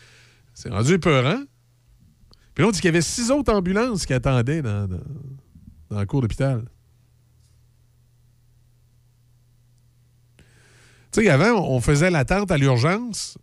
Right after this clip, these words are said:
une fois qu'on était passé au triage. Là, maintenant, ça va tellement mal que tu fais l'attente dans l'ambulance avant de passer au triage.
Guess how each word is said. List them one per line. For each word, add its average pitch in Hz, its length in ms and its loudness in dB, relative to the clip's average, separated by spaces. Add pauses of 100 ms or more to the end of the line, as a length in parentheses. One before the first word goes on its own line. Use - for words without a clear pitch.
(120)
une 120 120 -4
fois 202 180 2
qu'on 185 140 2
était 147 180 2
passé 135 320 0
au 160 60 2
triage. 135 640 -2 (680)
Là, 220 140 2
maintenant, 208 460 0
ça 135 220 -4
va 139 100 2
tellement 196 400 2
mal 233 320 0
que - 80 -2
tu - 160 -4
fais 165 200 0
l'attente 208 460 0
dans 160 140 2
l'ambulance 180 680 0
avant 156 200 0
de 185 80 -4
passer 175 360 0
au 196 60 0
triage. 143 640 -2